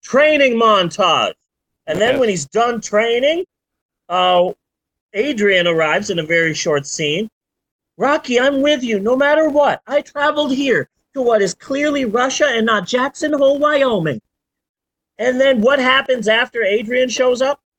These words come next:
Speaker 1: Another training montage!
Speaker 2: Yes.
Speaker 1: That is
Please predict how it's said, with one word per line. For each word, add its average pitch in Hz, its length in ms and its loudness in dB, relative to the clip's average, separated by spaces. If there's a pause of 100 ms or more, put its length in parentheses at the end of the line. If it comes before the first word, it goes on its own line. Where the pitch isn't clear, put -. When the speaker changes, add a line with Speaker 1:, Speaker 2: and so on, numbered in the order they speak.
(480)
Speaker 1:
Another 349 720 4
training 330 640 2
montage! 247 1160 2 (600)
Speaker 2:
Yes. 143 380 -8 (1400)
Speaker 1:
That 330 220 0
is 320 240 -4